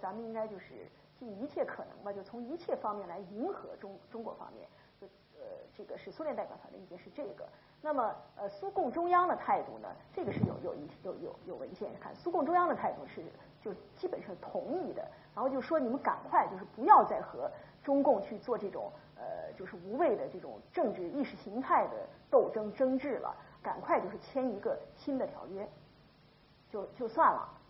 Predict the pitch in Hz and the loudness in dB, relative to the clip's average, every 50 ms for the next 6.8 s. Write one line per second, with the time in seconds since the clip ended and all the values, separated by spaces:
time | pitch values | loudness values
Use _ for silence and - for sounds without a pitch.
0 | - - - - - - - - - - 233 226 233 226 - 349 294 180 - - | -20 -20 -20 -20 -20 -20 -20 -20 -12 -10 -8 -8 -6 -2 2 4 4 4 4 0
1 | 185 - - - 226 294 381 302 - 311 - - - - - - - - 285 285 | -6 -10 -6 0 4 4 4 4 2 -2 -8 -12 -16 -18 -20 -14 -2 2 2 4
2 | 262 214 - - 214 208 202 - - - - - - - - - - 175 - - | 4 2 0 0 0 0 0 0 -4 -8 -14 -18 -20 -20 -14 -8 -6 -4 -4 -4
3 | - 285 247 - 269 - 143 - - 190 202 196 180 147 139 - - - - 220 | -4 -4 0 0 0 0 0 -2 -6 -6 -4 -4 -2 -2 -2 -2 -4 -6 -6 -8
4 | 220 - - - - - 302 285 285 240 196 185 190 208 220 208 226 220 190 180 | -6 -4 -6 -6 -6 -4 -2 0 2 4 4 4 4 2 2 0 -2 -2 -2 -4
5 | - - - - - - 180 196 170 170 151 143 - - - 151 147 135 - 196 | -4 -8 -14 -18 -12 -6 -4 -2 0 2 2 2 0 -2 -2 -2 -2 -2 -2 -2
6 | - 269 277 262 254 - - 202 - - - - - - 117 117 | 0 2 4 4 4 4 6 8 8 8 6 2 -6 -8 -10 -12